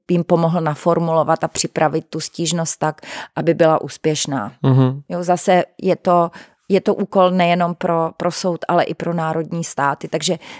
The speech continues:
Speaker 1: myslím si, že se pokouší o nějaký balanc mezi, zase mezi efik-, efektivitou a spravedlností,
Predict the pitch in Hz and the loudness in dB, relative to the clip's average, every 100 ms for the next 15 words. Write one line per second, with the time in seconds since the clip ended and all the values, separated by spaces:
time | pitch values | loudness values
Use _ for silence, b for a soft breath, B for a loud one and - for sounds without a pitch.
0 | - 190 - 202 - 175 - - 190 - | -4 0 2 2 0 -2 -2 -2 -2 0
1 | 185 185 - 175 - 180 165 156 190 160 | 0 0 -2 -2 -2 -2 -2 -4 -2 2
2 | 160 160 180 - 165 160 175 170 - 175 | 4 4 2 -2 -2 0 0 0 0 0
3 | 190 170 165 - 170 185 - - 180 202 | 2 0 -2 -4 -4 -6 -6 -6 -2 -4
4 | - 196 175 175 180 170 170 B B - | -2 -4 -2 -2 2 2 0 B B -6
5 | - - 185 165 175 180 180 - - 196 | -6 0 2 2 2 0 0 -2 -4 -4
6 | 190 190 | -2 -4